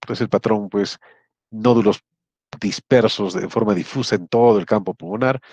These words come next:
Lo podemos ver en silicosis, tuberculosis, micosis, histocitosis, o metástasis, más específico en metástasis, sobre todo a la derecha es metástasis pura, ¿no? Y en, en la imagen que está, ah, al borde, definitivamente nos podría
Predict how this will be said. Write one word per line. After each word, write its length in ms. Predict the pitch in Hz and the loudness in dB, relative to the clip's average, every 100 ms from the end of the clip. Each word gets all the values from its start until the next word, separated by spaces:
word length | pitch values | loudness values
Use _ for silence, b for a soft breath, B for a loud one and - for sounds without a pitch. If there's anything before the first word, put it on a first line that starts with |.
| B B - | B B -6
Lo 80 | |
podemos 280 | 123 127 123 | 2 4 4
ver 120 | 113 113 | 4 0
en 60 | |
silicosis, 600 | - 90 - 113 104 107 | -2 -6 -2 -2 0 -4
tuberculosis, 680 | - 95 85 95 104 95 90 | -4 -6 -6 -4 -4 -4 -10
micosis, 540 | 90 - 113 - 104 B B B B | -10 -2 -2 -2 -8 B B B B
histocitosis, 800 | 165 131 - 101 110 - 107 - b b b | -2 0 0 2 2 2 -4 -10 b b b
o 60 | 113 | -4
metástasis, 560 | 113 135 120 107 113 | 0 2 2 0 0
más 140 | 113 131 | 0 0
específico 460 | 123 98 120 110 | 0 0 -2 0
en 60 | 95 | 0
metástasis, 540 | 90 - 104 101 92 | 0 2 2 0 -6
sobre 160 | 85 87 | -6 -4
todo 140 | 110 | 0
a 20 | 95 | 2
la 120 | 92 | 2
derecha 320 | 90 95 92 | 2 0 -4
es 100 | - | -8
metástasis 560 | 76 - 80 80 - - | -10 -8 -6 -8 -10 -14
pura, 320 | 113 104 71 | -10 -8 -8
¿no? 160 | 73 - _ _ _ _ - | -12 -20 _ _ _ _ -4
Y 300 | 156 165 113 | 0 2 2
en, 340 | 107 101 90 76 | 0 -4 -12 -10
en 220 | 101 90 | -8 -6
la 240 | 90 87 | -4 -6
imagen 600 | 87 95 104 - - 104 | -6 -4 -6 -6 -10 -10
que 60 | - | -10
está, 840 | - 196 196 190 - 185 78 78 | -2 2 2 2 -2 -6 -6 -6
ah, 40 | 107 | -6
al 100 | 95 | 0
borde, 360 | 117 95 120 - _ _ _ | 2 2 0 -4 _ _ _
definitivamente 560 | - 113 117 120 120 110 | -6 -2 2 4 4 2
nos 140 | 104 | -2
podría 520 | - 95 95 98 185 | -2 0 4 4 2